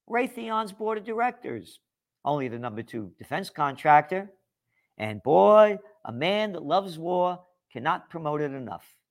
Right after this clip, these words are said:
We gave his quotes. Qualcomm sees drop in demand. Chip supplier expects handset shipments will fall by roughly five percent. No, there's no,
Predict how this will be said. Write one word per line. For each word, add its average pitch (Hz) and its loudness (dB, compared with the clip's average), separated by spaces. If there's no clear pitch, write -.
We 92 -20
gave 139 -4
his 151 -10
quotes. - -10
Qualcomm 143 8
sees 170 -6
drop 175 4
in 185 -4
demand. 156 -4
Chip - -4
supplier 165 2
expects 160 -2
handset 160 -4
shipments 180 -6
will 123 -8
fall 175 0
by 143 -4
roughly 156 -2
five 165 0
percent. 170 -10
No, 226 -4
there's 202 -4
no, 202 -4